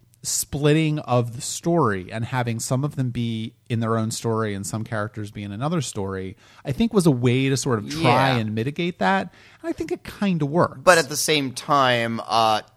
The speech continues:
Speaker 2: you know, Troi really ha-, Troi has a few scenes at the beginning. She has a fu-, a fun drunk scene, and that's all she really appears in. Uh, same with Doctor Crusher, you know, has that bit at the beginning. It seems like it's gonna be her story for a few minutes, and that's, that's it. You know, she doesn't really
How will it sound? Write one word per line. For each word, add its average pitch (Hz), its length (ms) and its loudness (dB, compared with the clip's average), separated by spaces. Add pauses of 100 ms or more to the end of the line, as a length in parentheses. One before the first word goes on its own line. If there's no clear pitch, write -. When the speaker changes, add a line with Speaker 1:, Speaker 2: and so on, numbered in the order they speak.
(140)
Speaker 2:
you 160 140 -2
know, 117 60 -4
Troi 185 460 4
really 139 300 0
ha-, 123 180 2 (300)
Troi 190 240 10
has 170 220 8
a 156 60 0
few 160 220 -6
scenes 143 300 0
at 135 100 -4
the 123 60 -8
beginning. 127 360 -2
She 123 140 -4
has 113 160 -2
a 117 60 -6
fu-, - 240 -6
a 104 200 -4
fun 127 320 4
drunk 120 360 -2
scene, 127 540 -2
and 117 540 -2
that's 123 380 2
all 123 120 0
she 135 200 -4
really 131 300 -2
appears 131 440 -4
in. 71 340 -12
Uh, 101 380 2 (420)
same 135 400 0
with 123 340 -2
Doctor 113 360 4
Crusher, 165 360 4
you 110 80 -4
know, 98 140 0
has 104 260 4
that 123 200 2
bit 123 120 -2
at 123 120 -6
the 123 60 -8
beginning. 120 440 -4
It 120 140 -6
seems 113 320 -4
like 113 160 -2
it's 120 120 -10
gonna 117 220 -4
be 110 160 -8
her 110 100 -6
story 120 380 -2
for 120 140 -4
a 113 40 -4
few 104 220 -8
minutes, 95 360 -6
and 104 380 -10
that's, 98 380 -4
that's 98 280 -4
it. 107 260 2
You 80 100 -14
know, 85 100 -10
she 95 240 -12
doesn't 90 300 -14
really 87 380 -14